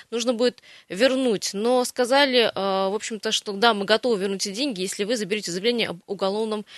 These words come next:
деле. Не хотят, чтобы статья была, в общем-то, у молодой девушки.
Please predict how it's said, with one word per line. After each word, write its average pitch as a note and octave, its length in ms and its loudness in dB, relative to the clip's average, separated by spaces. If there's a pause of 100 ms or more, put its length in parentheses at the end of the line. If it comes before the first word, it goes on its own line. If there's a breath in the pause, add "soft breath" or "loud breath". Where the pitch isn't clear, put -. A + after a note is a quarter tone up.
(140 soft breath)
деле. F#3+ 280 0
Не G#3 80 -4
хотят, A#3+ 280 0
чтобы G3 320 -4
статья G#3+ 380 0
была, F#3 320 -2
в E3+ 60 -2
общем-то, F3 480 -8
у - 0 -
молодой F3 380 -2
девушки. D#3 480 -4